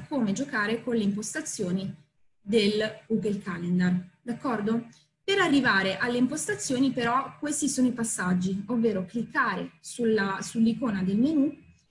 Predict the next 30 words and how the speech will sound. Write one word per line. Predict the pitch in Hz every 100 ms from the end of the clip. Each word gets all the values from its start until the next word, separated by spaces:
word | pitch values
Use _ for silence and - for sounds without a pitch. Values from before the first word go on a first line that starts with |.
| _ -
e | -
andare | 339 349 269 214
poi | 254 208
a | 196
cercare | - 302 - 220 196 240 269 -
in | 254
fondo | 254 311 226 196 180
al | 214
menu | 269 302 254 302 - _
impostazioni. | 277 254 247 - 240 - 185 95 - - _ _ _
Se | - 370
non | 359 294
è | 240
visibile, | 226 190 208 196 226 302 -
scorrete | - - 359 311 302 311
giù. | 214 269 - - - _
Questo | 240 -
menu | 285 285 226 208 254 - - _ _
si | 226
può | 247
scorrere | 247 - 277 277 285 285
col | 285
dito, | 208 196 185
ok? | 196 185 - - - 294 240 247 262
Quindi | - 269
andatelo | 254 262 247 240
a |
cercare | 240 330 - 214 208
in | 202
fondo. | - 175 160 175